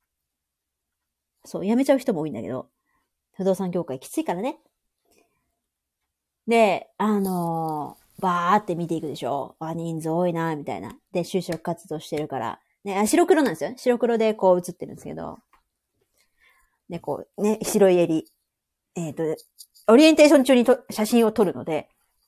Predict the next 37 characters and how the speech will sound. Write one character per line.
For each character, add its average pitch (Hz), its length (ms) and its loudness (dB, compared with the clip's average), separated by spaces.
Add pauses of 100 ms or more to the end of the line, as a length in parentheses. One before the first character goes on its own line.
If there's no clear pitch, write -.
(120)
白 185 260 0
い 156 80 0
襟 156 180 -4
着 - 80 -20
て、 151 260 -4
こ 151 100 -8
う 185 120 -10
ね、 196 120 -2
黒 170 220 0
い 165 60 0
ス - 140 -4
ー - 20 0
ツ - 120 -10
み 165 80 -10
た 165 100 -12
い 160 60 -10
な 175 80 -10
の 170 100 -10
着 - 100 -18
て 180 120 0
る 175 300 -2 (140)
み 180 80 -4
ん 170 60 -6
な 165 100 -8
の 156 220 -8 (680)
写 - 120 -10
真 165 260 -6
が 160 200 -6
写 196 200 -6
っ - 20 -2
て - 200 -6
る 156 80 -10
ん 160 60 -10
で - 60 -18
す - 60 -20
け 156 100 -10
ど、 151 420 -2